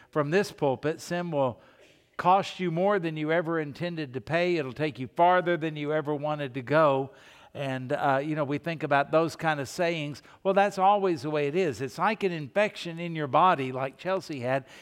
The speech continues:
It doesn't ever just stay the same when it's untreated. It spreads and it causes more trouble,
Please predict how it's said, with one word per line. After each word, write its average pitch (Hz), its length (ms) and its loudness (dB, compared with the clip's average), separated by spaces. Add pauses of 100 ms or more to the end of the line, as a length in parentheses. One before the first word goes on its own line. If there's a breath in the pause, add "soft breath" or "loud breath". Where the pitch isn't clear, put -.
It 180 180 0
doesn't 196 360 0
ever 185 280 2
just 165 360 0
stay 190 500 2 (160)
the 165 100 -2
same 180 520 -2
when 151 160 -6
it's 139 160 -8
untreated. 139 640 -4 (240 loud breath)
It 156 140 0
spreads 151 680 0
and 147 120 -2
it 151 120 -10
causes 156 520 2
more 147 200 -4
trouble, 135 520 0